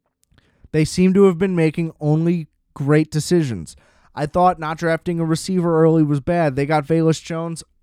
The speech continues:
The more I read about Velus Jones, it was a brilliant decision. The biggest criticism about Velus Jones is that he's, quote, "too old." He's twenty-five. What does that even mean?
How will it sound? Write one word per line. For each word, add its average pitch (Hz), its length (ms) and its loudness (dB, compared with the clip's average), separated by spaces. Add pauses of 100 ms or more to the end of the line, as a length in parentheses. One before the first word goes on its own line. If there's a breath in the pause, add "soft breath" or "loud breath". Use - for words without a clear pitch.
(460)
The 165 160 -2
more 170 240 2
I 175 40 4
read 175 240 4
about 156 240 2
Velus 156 320 -2
Jones, 160 380 -2
it 131 120 -10
was 143 180 -6
a 147 40 -8
brilliant 151 680 0
decision. 131 560 -6 (320 soft breath)
The 160 100 -4
biggest 185 360 0
criticism 180 520 -2
about 165 220 0
Velus 170 280 2
Jones 165 280 -2
is 135 40 -4
that 151 120 0
he's, 160 300 -4
quote, 165 420 -2 (120)
"too 208 280 -2
old." 185 440 2 (160 soft breath)
He's 175 220 -8
twenty-five. 190 880 -2 (240 soft breath)
What 190 140 -2
does 185 100 -6
that 208 140 -2
even 180 320 -4
mean? 175 680 -2